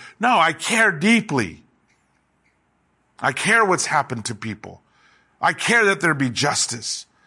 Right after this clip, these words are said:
I care that things be made right. But I know how it's gonna happen. And it's not gonna happen by a political system or a political leader or a philosophy or an ideology. It's gonna happen through Jesus.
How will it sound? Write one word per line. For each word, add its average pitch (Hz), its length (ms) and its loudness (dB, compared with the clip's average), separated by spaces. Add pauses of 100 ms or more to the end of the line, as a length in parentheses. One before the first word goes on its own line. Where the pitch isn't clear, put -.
(180)
I 175 120 2
care 233 260 2
that 208 140 2
things 202 260 0
be 160 160 0
made 139 320 -4
right. 160 500 -4 (600)
But 135 140 -2
I 170 160 2
know 240 460 4
how 202 280 2
it's - 140 0
gonna 170 240 0
happen. 190 460 0 (500)
And 143 100 -2
it's - 140 -2
not 247 180 2
gonna 254 160 2
happen 220 380 0
by 175 140 4
a 165 40 0
political 202 460 2
system 180 480 0
or 143 80 4
a 123 80 0
political 185 440 2
leader 165 380 4 (160)
or 143 100 2
a 135 60 0
philosophy 190 880 2 (140)
or 147 100 4
an 156 80 2
ideology. 196 840 2 (1040)
It's - 140 -8
gonna 113 180 -2
happen 123 680 -2 (460)
through 135 300 -2
Jesus. 123 880 -6